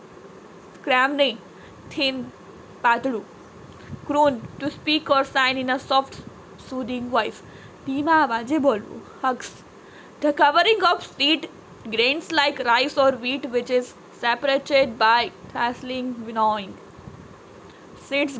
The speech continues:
grain like rice. જે અનાજના દાણા, જ્યાં કાં ચોખા હોય અથવા તો ઘઉં, એનું અલગ પાડવા. Winnowing, the process of separating grain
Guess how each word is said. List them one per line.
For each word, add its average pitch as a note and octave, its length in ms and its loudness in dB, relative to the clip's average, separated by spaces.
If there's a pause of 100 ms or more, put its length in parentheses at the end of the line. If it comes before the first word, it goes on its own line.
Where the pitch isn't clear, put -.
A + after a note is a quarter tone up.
grain C4 340 2
like A#3 200 0 (100)
rice. A3 240 0 (920)
જે C4 140 4 (720)
અનાજના B3+ 440 0 (120)
દાણા, A3+ 280 0 (460)
જ્યાં A3+ 320 -12
કાં B3 120 2 (560)
ચોખા B3+ 340 2
હોય C#4 140 4
અથવા B3 280 2
તો A#3+ 60 0 (120)
ઘઉં, B3+ 180 4 (1000)
એનું A#3 200 -4 (2750)
અલગ C4+ 260 2
પાડવા. G#3+ 320 -2 (880)
Winnowing, D4+ 500 4 (560)
the C4+ 140 -2
process F#4 400 -2
of E4 220 0
separating D4+ 500 2
grain C4 260 2